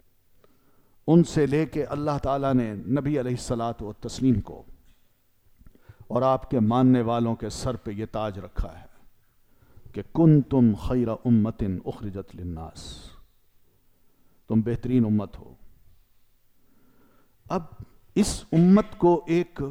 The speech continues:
title دینے کے بعد ایک مقصد بھی دیا گیا۔ یہ مقصد اگر پورا ہوتا ہے تو اس title کا ہونا بھی مناسب ہے،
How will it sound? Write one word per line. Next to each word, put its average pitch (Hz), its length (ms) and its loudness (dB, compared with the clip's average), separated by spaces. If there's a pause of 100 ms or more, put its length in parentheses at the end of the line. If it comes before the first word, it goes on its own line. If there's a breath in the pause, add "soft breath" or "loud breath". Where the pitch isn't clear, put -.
(240)
title 214 460 6
دینے 175 260 6
کے 147 140 0
بعد 131 300 2 (340)
ایک 208 180 2
مقصد 254 340 6
بھی 226 180 2
دیا 170 240 10
گیا۔ 98 200 -6 (1900)
یہ 233 220 10
مقصد 240 600 10
اگر 214 260 10
پورا 233 380 8
ہوتا 220 460 12
ہے 254 60 8
تو 226 160 6
اس 208 320 4
title 220 420 10
کا 220 120 10
ہونا 208 340 12
بھی 285 140 12
مناسب 208 480 12
ہے، 110 220 4